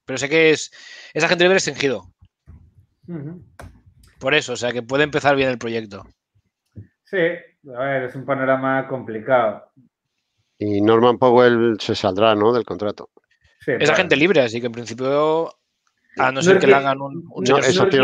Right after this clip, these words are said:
Speaker 3: tiene
Speaker 2: es no
Speaker 3: player
Speaker 2: garantizado.
Speaker 3: option teni-, tiene, me parece, quiero recordar.
Speaker 2: Po-, Powell tiene opción de jugador, sí.
Speaker 1: Sí, por eso, ¿ves? Sabía que eran
Speaker 3: Por
Speaker 2: Y
Speaker 3: once o
Speaker 2: de-,
Speaker 3: doce
Speaker 2: Derrick Jones,
Speaker 3: millones, ¿no?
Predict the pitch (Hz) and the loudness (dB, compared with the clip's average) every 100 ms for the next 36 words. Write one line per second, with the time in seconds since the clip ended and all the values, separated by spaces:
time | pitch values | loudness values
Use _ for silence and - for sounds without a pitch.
0 | 131 - 196 175 170 - - 170 180 180 | 4 2 0 0 -8 -16 -6 -2 2 2
1 | 156 120 120 120 113 110 104 101 107 117 | 4 4 4 4 2 -2 -2 -2 -2 -4
2 | - 117 113 98 - 110 - 104 104 98 | -2 0 0 -2 -4 -6 -8 -8 -4 -4
3 | 98 92 107 107 _ _ _ 170 180 185 | -4 -4 -4 -6 _ _ _ 4 6 2
4 | 143 190 196 202 190 190 202 190 175 180 | 2 4 6 4 2 2 2 2 2 2
5 | 175 160 143 127 120 - 110 - 143 139 | 0 0 0 0 -4 -10 -18 -4 0 0
6 | 117 120 104 101 113 113 113 110 110 110 | 0 -2 -4 -8 -6 -4 -4 -4 -6 -6
7 | 110 107 110 107 117 123 147 - 110 120 | -12 0 2 4 4 4 4 2 2 4
8 | - - 113 117 110 104 151 | 4 4 4 4 2 0 -4